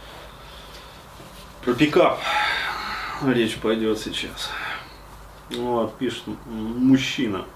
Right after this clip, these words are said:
уже не молодой человек. А, вот, а, «Мне тридцать четыре года. Год назад переехал от мамы». А, да, поздновато.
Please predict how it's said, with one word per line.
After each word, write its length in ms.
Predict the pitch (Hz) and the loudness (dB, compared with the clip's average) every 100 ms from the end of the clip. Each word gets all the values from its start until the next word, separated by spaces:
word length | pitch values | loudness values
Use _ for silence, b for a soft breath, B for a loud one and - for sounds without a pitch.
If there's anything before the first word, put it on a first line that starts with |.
| - | -8
уже 380 | 107 104 104 - | -2 0 0 -2
не 200 | 113 135 | 4 4
молодой 540 | 143 139 147 135 104 90 | 6 6 6 6 2 2
человек. 420 | - 98 92 - - B B B B B B B - | -6 -6 -6 -8 -10 B B B B B B B -10
А, 280 | 110 110 113 | -4 -2 0
вот, 380 | 113 110 107 - | 2 2 0 -4
а, 380 | - 117 113 110 | -6 -4 -2 0
«Мне 280 | 127 180 196 | 2 2 2
тридцать 380 | 175 170 - - | 2 0 -2 -8
четыре 380 | - 156 156 | 0 4 4
года. 480 | 120 113 104 98 95 - | 4 4 4 2 -2 -6
Год 320 | 104 120 156 147 | -4 0 2 4
назад 380 | 131 147 156 | 4 4 2
переехал 480 | 131 123 135 143 135 | 2 2 2 2 2
от 160 | 127 127 | 2 2
мамы». 380 | 123 110 90 - - - - - - B B B B B - - - - | 2 2 0 -4 -12 -18 -18 -18 -18 B B B B B -20 -20 -20 -12
А, 460 | 104 101 98 101 104 | -6 -4 -2 -2 -2
да, 240 | 107 101 | 0 0
поздновато. 680 | 92 107 123 139 110 92 - | 0 -2 -2 0 2 0 -4